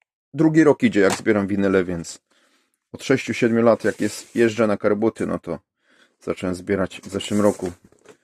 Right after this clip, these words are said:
E, powinienem, no kurno, zobaczcie,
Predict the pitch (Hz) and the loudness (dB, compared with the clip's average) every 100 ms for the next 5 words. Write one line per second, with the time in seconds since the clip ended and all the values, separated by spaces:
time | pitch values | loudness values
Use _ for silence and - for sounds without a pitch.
0 | _ _ _ - 135 151 156 156 147 - | _ _ _ -2 2 4 4 4 2 -2
1 | - - - - - - - - - - | -18 -20 -14 -12 -10 -12 -14 -16 -20 -20
2 | - - _ - - _ _ _ - _ | -20 -20 _ -20 -20 _ _ _ -20 _
3 | _ - - 160 151 139 127 120 117 110 | _ -20 -6 -2 2 4 6 6 4 0
4 | - _ - _ _ _ _ _ 98 82 | -8 _ -20 _ _ _ _ _ -8 -8
5 | - 101 92 92 90 87 - - 78 | -6 -6 -4 -6 -4 -6 -6 -10 -10